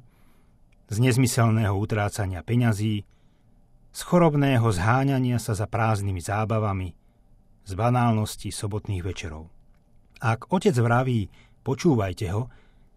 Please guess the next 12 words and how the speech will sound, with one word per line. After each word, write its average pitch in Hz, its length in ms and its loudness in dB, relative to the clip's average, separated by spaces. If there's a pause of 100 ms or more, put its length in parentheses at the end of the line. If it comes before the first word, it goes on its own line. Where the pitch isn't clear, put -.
(540)
tak 147 160 2
nám 190 240 4
tým 185 240 2
chce - 320 -2
povedať, 110 640 0
že 110 160 -2
Ježiš 107 400 0
rozprával 131 800 -2 (580)
a 127 240 0
rozpráva 143 720 -2
ešte. - 400 -6 (1800)
Je 104 80 0